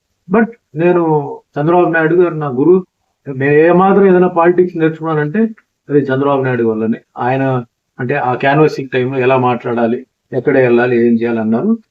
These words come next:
చాలా మంది రాజకీయ నాయకులు కూడా నాకు పరిచయం కూడా అవడం అదే. దాని తర్వాత బీజేపీకి అలా ఒక కాల్ పెట్టడంతో నేషనల్ పాలిటిక్స్ ఏంటి, కాశ్మీర్ to కన్యాకుమారి అంటే కమ్యూనిటీ, క్యాస్ట్,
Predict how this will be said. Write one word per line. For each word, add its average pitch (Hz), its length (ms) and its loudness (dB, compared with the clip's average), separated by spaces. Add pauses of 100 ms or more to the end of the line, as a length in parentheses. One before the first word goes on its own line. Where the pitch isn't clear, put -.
(340)
చాలా 233 300 4
మంది 233 160 6 (120)
రాజకీయ 190 360 4
నాయకులు 180 280 4
కూడా 190 180 4
నాకు 156 200 -2
పరిచయం 156 380 0
కూడా 151 160 2 (540)
అవడం 135 320 2
అదే. 147 120 0 (140)
దాని 208 280 4
తర్వాత 202 260 2 (140)
బీజేపీకి 190 680 2 (100)
అలా 170 160 2 (420)
ఒక 160 160 2 (100)
కాల్ 175 280 4
పెట్టడంతో 160 320 0 (100)
నేషనల్ 202 460 2
పాలిటిక్స్ 180 440 0
ఏంటి, 135 260 -6 (400)
కాశ్మీర్ 170 400 0
to 156 120 0
కన్యాకుమారి 135 600 -4 (160)
అంటే 147 140 -2 (100)
కమ్యూనిటీ, 160 440 0 (120)
క్యాస్ట్, 139 340 -4